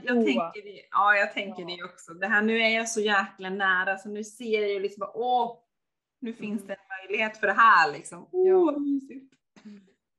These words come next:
Speaker 1: Nej, men sen, sen har jag ju blivit av med lite fluff.
Speaker 2: Mm.
Speaker 1: Så det är ju positivt.
Speaker 2: Mm.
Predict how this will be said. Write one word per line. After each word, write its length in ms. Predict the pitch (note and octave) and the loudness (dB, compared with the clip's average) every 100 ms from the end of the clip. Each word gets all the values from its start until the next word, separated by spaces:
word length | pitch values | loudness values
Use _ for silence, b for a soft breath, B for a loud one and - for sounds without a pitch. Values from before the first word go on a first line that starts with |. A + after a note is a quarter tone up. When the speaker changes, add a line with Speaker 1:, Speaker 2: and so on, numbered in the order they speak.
| b b b b b b b b _ _ _ _ - | b b b b b b b b _ _ _ _ 2
Speaker 1:
Nej, 200 | D#3+ D#3 | 2 2
men 100 | F#3+ | 2
sen, 320 | - B3+ C4 | 2 2 0
sen 180 | A3 G#3 | -2 0
har 120 | C#4 | 2
jag 220 | C#4 C4 B3 | 2 0 -4
ju 60 | |
blivit 360 | A3+ A3+ G#3 G#3 | -2 0 0 -2
av 140 | F#3 | -6
med 100 | F3 | -6
lite 200 | E3+ F3+ | -10 -12
fluff. 320 | E3 F3 B3 - - _ _ _ _ _ | -2 4 4 2 -20 _ _ _ _ _
Speaker 2:
Mm. 320 | A3+ A3+ B3 F4 _ _ _ _ _ _ _ - - _ _ _ _ _ _ _ | -2 -2 -2 -6 _ _ _ _ _ _ _ -20 -20 _ _ _ _ _ _ _
Speaker 1:
Så 140 | - | -10
det 80 | G3+ | -2
är 40 | A#3+ | -2
ju 260 | C4 C4+ C4+ | -2 -4 -6
positivt. 720 | A#3+ A#3+ G#3 A3+ C4 - - _ _ _ _ - | -10 -12 -6 -6 -6 -10 -20 _ _ _ _ -18
Speaker 2:
Mm. 280 | G#3 G3 | -16 -14